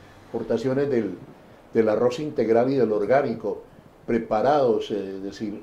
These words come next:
un arroz que es adquirido en otras partes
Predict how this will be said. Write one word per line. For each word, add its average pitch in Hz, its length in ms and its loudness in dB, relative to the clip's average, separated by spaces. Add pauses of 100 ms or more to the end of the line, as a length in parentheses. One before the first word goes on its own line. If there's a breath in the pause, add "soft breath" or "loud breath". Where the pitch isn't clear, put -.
(140)
un 117 160 -2
arroz 135 420 2 (520 loud breath)
que 127 120 0
es 120 120 -2
adquirido 135 760 2 (320)
en 110 160 -6
otras 151 300 0
partes - 560 -2